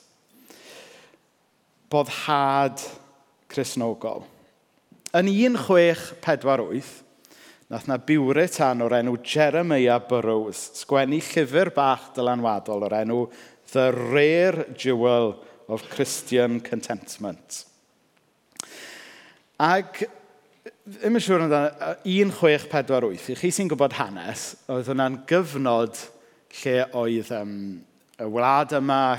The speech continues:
Lloegr, yn mynd trwy yr, y rhyfel cartre, ac oedd yn gyfnod o upheaval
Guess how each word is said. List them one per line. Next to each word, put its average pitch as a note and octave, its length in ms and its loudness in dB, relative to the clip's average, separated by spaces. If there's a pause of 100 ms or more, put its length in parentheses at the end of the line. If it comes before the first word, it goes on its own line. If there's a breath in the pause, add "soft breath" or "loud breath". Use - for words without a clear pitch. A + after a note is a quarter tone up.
Lloegr, G#2+ 640 -2
yn G#2 80 -6
mynd B2 400 -4
trwy A#2+ 400 -2
yr, G#2+ 140 -6 (340 loud breath)
y - 60 -14
rhyfel C3+ 340 0
cartre, C3+ 600 -4 (180)
ac C3+ 160 -6
oedd B2+ 460 -6
yn A#2+ 100 -4
gyfnod C#3 320 0
o C#3+ 60 0 (100)
upheaval A#2 880 -2